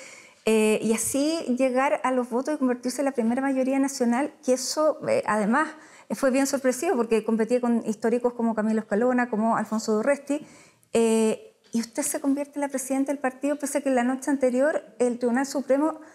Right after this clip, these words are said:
había tenido otro cómputo, y ahí fue, eh, una cosa media confusa, pero finalmente fue usted porque tenía la, la mayoría nacional.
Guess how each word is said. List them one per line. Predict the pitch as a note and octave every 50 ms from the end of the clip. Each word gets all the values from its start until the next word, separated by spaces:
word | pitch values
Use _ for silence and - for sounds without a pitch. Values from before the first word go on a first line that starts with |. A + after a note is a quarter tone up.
| - _ _
había | - A#3 A#3+ B3+ C4+ C#4 C#4 - - - -
tenido | - B3 B3+ C4+ C#4
otro | C#4+ D4 E4 B3
cómputo, | - E4 D#4 C#4 A#3 A3 G#3+ G#3+ A3 A3 G#3+
y | G#3 G#3 A3+
ahí | B3 C4+ C4+ C4+
fue, | C4 - - C#4 C4+ C4+ C#4 - - - B3 A#3 G#3+ G#3
eh, |
una | - - A#3+ A#3+ A#3+ A#3+ B3 B3
cosa | B3 B3+ - C#4
media | B3 B3 B3+ B3+
confusa, | A#3+ A#3 A#3 A#3 - E4+ D4+ - B3+
pero | A#3+ B3 B3+
finalmente | - D4+ C#4 D4+ D4+ D#4 D#4+ D#4 E4+ E4+ - - - - - - _
fue | - - D#4
usted | D#4 D#4 D#4 E4+ E4+
porque | E4+ C#4 D4
tenía | C#4 C#4+ C4+ C#4 D4 D4
la, | D4 C#4+ C#4+ C4+ -
la | C4 C4 C4
mayoría | B3+ C4 B3+ B3 B3 B3 C4+ C#4+
nacional. | C#4+ C#4 - - A#3+ A3 F#3+ F3+ G3+ G3+